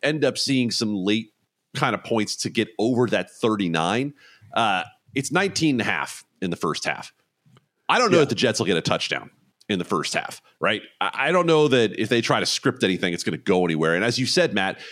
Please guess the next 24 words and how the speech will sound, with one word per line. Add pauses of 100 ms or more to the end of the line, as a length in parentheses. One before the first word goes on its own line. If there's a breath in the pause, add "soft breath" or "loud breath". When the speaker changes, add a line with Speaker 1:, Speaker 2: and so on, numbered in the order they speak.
(100)
Speaker 1:
Cleveland
just
wants
to
run
the
ball.
And
I
think
what
they
saw
last
week
is
only
going
to
enforce
the
fact (340 loud breath)
that (100)
they